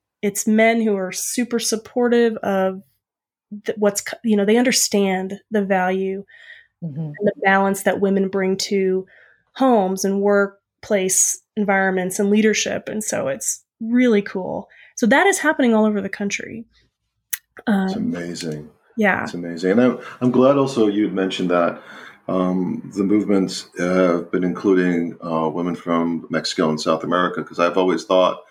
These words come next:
Speaker 3: you know, we forget about those native traditions and how they're really the cousins from the South. So it's, it's nice that that's being integrated
Speaker 1: Yeah.
Speaker 3: and
Speaker 1: Oh,
Speaker 3: that that's being
Speaker 1: absolutely.
Speaker 3: connected.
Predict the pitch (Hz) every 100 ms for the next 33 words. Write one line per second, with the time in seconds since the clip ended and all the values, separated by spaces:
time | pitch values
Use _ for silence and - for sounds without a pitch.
0 | _ _ _ - 90 90 87 - 80 98
1 | 98 - 82 90 87 90 85 90 85 -
2 | 85 92 - 82 80 76 80 87 87 90
3 | 90 - 87 95 92 - 90 85 82 -
4 | 76 - 98 85 82 _ - - 85 78
5 | 71 - 78 - - 82 80 - 78 80
6 | - 76 76 76 - 78 78 90 92 78
7 | - - - _ _ - 262 214 233 220
8 | 214 208 - 208 80 - 73 85 - 73
9 | 69